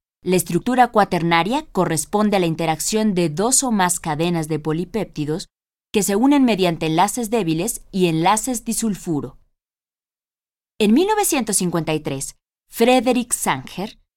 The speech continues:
determinó por primera vez la estructura primaria de una proteína, la hormona insulina. Encontró que esta pequeña proteína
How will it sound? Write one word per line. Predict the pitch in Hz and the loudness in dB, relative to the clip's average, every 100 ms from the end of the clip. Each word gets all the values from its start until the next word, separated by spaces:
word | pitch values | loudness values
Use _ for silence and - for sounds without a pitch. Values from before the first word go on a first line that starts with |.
| _ | _
determinó | 185 226 277 277 285 311 | 0 4 6 4 4 0
por | 339 | -2
primera | 226 202 302 202 | -2 0 2 2
vez | 196 208 | 2 0
la | 226 | -2
estructura | - 175 - 208 208 | -2 -6 -2 -2 0
primaria | 202 160 160 175 196 196 | 0 0 2 2 2 0
de | 170 | 2
una | 165 170 | 0 -2
proteína, | 160 165 180 151 135 131 _ _ _ _ _ | -2 -4 -2 -2 -4 -8 _ _ _ _ _
la | 175 156 147 | -2 0 0
hormona | 147 156 175 196 196 | -2 0 0 2 2
insulina. | 196 190 175 - 190 170 147 127 - _ _ _ _ _ _ _ _ _ _ - | 2 0 0 -2 -2 -2 -4 -6 -12 _ _ _ _ _ _ _ _ _ _ -2
Encontró | 214 202 208 202 254 285 | 0 2 0 -2 0 0
que | 285 | 0
esta | 262 - 233 | -2 0 -2
pequeña | 208 170 233 247 240 | 0 -4 0 0 0
proteína | 233 214 226 196 143 143 | -2 -4 -2 -2 -4 -6